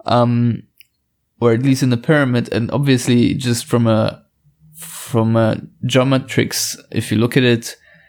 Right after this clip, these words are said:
you will see that, uh, this will leave a lot of space for your wingbacks or your fullbacks.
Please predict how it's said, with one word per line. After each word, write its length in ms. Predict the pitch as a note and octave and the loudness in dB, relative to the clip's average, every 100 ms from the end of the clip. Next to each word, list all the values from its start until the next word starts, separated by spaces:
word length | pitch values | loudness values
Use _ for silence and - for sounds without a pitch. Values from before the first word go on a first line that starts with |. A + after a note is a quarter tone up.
| _ | _
you 140 | - A#2 | -2 2
will 160 | A#2 A2+ | 2 0
see 300 | - B2 A#2 | 0 0 2
that, 360 | A2+ A2 - | 2 0 -2
uh, 280 | A2+ A2+ A2+ | 0 2 0
this 420 | A2 A#2 A2+ - C3 | 0 -2 -2 -4 -2
will 160 | A2+ | 0
leave 420 | A2 A2+ A#2 A#2 | 2 2 2 2
a 60 | A#2 | 2
lot 160 | A#2 A#2 | 2 0
of 100 | G#2+ | -2
space 440 | - A#2 A#2 A#2 | 0 2 2 -2
for 380 | - - A2+ A2+ | -8 0 2 4
your 300 | A2+ A#2+ A#2 | 4 2 2
wingbacks 640 | A#2+ B2+ A2+ A#2 A#2 - | 2 2 2 2 0 -4
or 200 | A#2 A2+ | -2 0
your 160 | A#2 A2+ | 0 -2
fullbacks. 600 | - C#3+ B2 A#2 A#2+ | 0 0 2 2 0